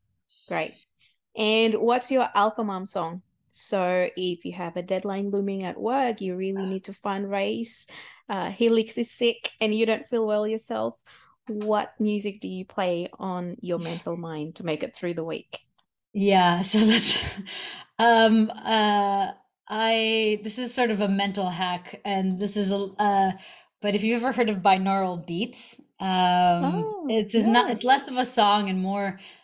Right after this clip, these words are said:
Speaker 2: uh, a put on headphones that play frequencies at two different vib-, uh,
Speaker 1: Yeah.
Speaker 2: uh, two different frequencies, and then your brain averages out to, to the, to the average one. And they have different playlists or different frequencies for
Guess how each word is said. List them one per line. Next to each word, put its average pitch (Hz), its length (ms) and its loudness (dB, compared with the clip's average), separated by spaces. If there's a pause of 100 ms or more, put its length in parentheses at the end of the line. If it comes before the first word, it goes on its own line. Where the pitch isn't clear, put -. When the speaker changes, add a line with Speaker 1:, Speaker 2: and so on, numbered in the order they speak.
(100)
Speaker 2:
uh, 185 340 0
a 202 140 -2
put 233 160 6
on 226 200 4
headphones 190 720 2
that 175 180 -4
play 180 160 -4
frequencies 190 640 -2
at 165 180 -2
two 190 200 -4
different 175 640 -2
vib-, 165 300 0
uh, 160 540 -4
Speaker 1:
Yeah. 208 180 2
Speaker 2:
uh, 175 140 -4
two - 100 -6
different 190 300 -6
frequencies, 175 440 -4
and 170 120 2
then 170 120 2
your 170 120 0
brain 175 540 -2 (320)
averages 190 360 2
out 185 200 6
to, 170 280 -4
to - 80 -6
the, 165 580 0 (160)
to 180 140 0
the 170 160 0
average 170 240 -2
one. 175 240 0
And 180 320 4 (380)
they 175 60 -4
have 175 220 2
different 208 380 2 (320)
playlists 202 560 2
or 160 40 -4
different 165 260 -6
frequencies 165 440 -4
for 165 380 -2